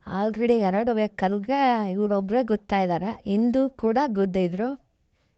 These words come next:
ನಮ್ ಡ್ರೈವರು ಯಾವುದಕ್ಕೂ ಏ-, ಎದ್ರಲ್ಲ. Dare and dashing ಅಂತಾರಲ್ಲ, ಆ ಥರ.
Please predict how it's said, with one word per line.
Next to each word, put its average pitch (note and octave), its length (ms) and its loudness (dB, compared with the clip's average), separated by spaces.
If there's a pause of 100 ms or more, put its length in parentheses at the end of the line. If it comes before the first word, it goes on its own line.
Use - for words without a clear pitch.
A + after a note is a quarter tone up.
(960)
ನಮ್ F#3+ 260 -4
ಡ್ರೈವರು B3 560 2
ಯಾವುದಕ್ಕೂ G#3 600 0
ಏ-, G#3+ 460 2
ಎದ್ರಲ್ಲ. F3+ 420 -2 (1040)
Dare A#3 420 0
and G#3 180 -2
dashing G#3+ 520 -2
ಅಂತಾರಲ್ಲ, F3+ 440 -2 (1300)
ಆ G3+ 160 -2
ಥರ. F#3+ 240 -4